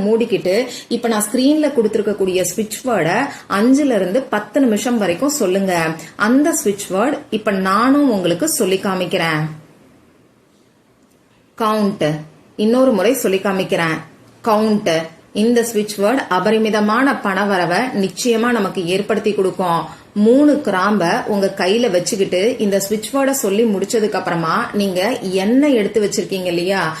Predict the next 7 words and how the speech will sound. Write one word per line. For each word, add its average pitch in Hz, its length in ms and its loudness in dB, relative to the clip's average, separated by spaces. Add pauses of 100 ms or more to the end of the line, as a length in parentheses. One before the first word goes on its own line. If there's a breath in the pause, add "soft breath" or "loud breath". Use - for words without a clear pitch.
(160 loud breath)
அந்த 190 320 0
பாட்டில்ல 170 640 0 (200)
எண்ணெயோட 202 960 2
இந்த 202 240 0
மூணு 247 400 4
கிராம்ப 190 420 -2
சேர்த்துக்கோங்க. 180 720 -2